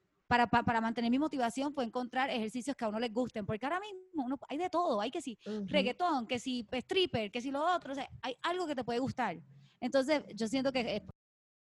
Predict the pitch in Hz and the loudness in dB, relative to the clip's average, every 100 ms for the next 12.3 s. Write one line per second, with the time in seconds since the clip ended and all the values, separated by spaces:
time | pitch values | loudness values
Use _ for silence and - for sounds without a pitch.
0 | _ 208 208 208 220 254 254 220 202 196 | _ -2 0 -2 -2 -2 -2 0 -2 -4
1 | 190 214 190 247 269 220 220 247 269 233 | -2 -2 2 4 4 2 0 0 0 0
2 | 240 214 220 208 302 320 269 240 220 254 | -2 -2 0 4 6 6 4 4 2 0
3 | 277 277 294 302 262 240 220 214 190 214 | 2 2 4 2 0 -2 -2 -2 -2 0
4 | 240 233 208 214 220 240 226 233 233 190 | 0 0 -2 0 0 0 -2 -2 -4 -6
5 | _ _ _ _ _ _ 233 262 320 330 | _ _ _ _ _ _ 2 6 6 4
6 | 320 320 311 302 285 320 320 277 226 - | -4 0 2 4 6 4 6 8 8 6
7 | _ _ _ 233 226 233 220 202 185 240 | _ _ _ 6 10 12 12 10 8 4
8 | 247 165 165 208 226 277 269 269 262 269 | 2 2 2 4 6 6 8 8 6 6
9 | 240 220 220 208 - - _ _ - 233 | 4 6 4 4 -2 -20 _ _ 6 8
10 | 254 254 269 277 240 208 202 220 233 214 | 10 8 8 8 8 8 6 4 4 2
11 | - 240 226 226 220 196 190 190 180 - | 4 4 6 4 2 4 6 6 6 2
12 | 202 - | -4 -4